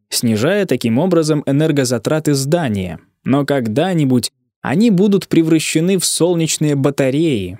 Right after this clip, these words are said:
Возможности для такой модификации заложены в техническом оснащении фасада. Похожим образом чикагский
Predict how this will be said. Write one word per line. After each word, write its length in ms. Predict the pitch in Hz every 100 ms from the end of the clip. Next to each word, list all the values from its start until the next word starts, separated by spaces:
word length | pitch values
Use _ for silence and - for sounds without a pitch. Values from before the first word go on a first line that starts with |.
| -
Возможности 720 | 113 107 135 143 127 - 123
для 160 | 113 113
такой 240 | 123 131
модификации 720 | 127 127 156 165 202 - 160
заложены 580 | 143 143 160 165 143 139
в 60 | -
техническом 640 | 123 143 147 135 - 120
оснащении 580 | 117 123 113 - 127 120
фасада. 600 | - 120 - 101 90 - - _ _ _ _ _
Похожим 520 | - 110 180 170 147 156
образом 520 | 202 151 117 107 98
чикагский 560 | - 160 170 - 151